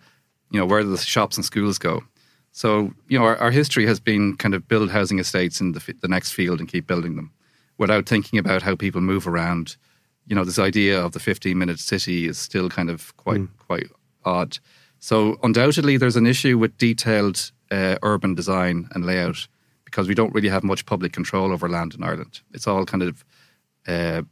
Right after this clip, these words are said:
Speaker 1: to be done kind of in negotiation or agreement with developers, and that's a problem. So there, there's stuff in there to kind of deal with that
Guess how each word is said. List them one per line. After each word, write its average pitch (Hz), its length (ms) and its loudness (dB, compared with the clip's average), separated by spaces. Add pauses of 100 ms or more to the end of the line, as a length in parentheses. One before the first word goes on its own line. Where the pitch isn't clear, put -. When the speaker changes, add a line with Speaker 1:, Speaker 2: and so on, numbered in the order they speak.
(120)
Speaker 1:
to 92 100 -4
be 92 100 0
done 90 320 0
kind 82 140 -4
of 90 120 2
in 87 80 0
negotiation 90 760 0
or 82 100 -2
agreement 87 400 -2
with 87 120 -8
developers, 82 540 -8 (160)
and - 80 -8
that's 92 140 -6
a - 60 -20
problem. 85 320 -2 (460)
So - 120 -2
there, 147 180 4
there's 143 220 4
stuff 151 260 4
in 143 120 6
there 123 180 4
to 113 200 4
kind 113 180 2
of 95 160 -2 (160)
deal 117 200 6
with 123 140 2
that 131 340 0